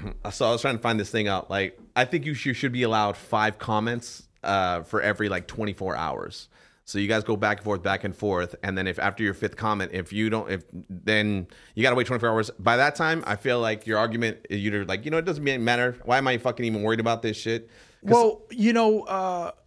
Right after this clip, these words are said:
Speaker 2: there, there are people. I, I, I, I don't get it. I never
Speaker 1: <laughs>
Speaker 2: comment.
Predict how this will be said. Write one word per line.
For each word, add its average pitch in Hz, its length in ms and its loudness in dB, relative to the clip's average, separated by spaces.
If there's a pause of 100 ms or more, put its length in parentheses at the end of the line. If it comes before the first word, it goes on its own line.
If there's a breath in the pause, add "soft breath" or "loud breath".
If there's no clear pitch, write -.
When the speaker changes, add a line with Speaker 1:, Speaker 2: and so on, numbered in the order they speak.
(340)
Speaker 2:
there, 175 300 2
there 190 320 6
are 220 60 6
people. 196 560 0
I, 170 320 -2
I, 180 200 -2
I, 190 220 0
I 190 120 4
don't 190 200 2
get 160 220 -4
it. - 240 -6
I 160 180 2
never 185 260 4
Speaker 1:
<laughs> - 140 -6
Speaker 2:
comment. 180 400 -2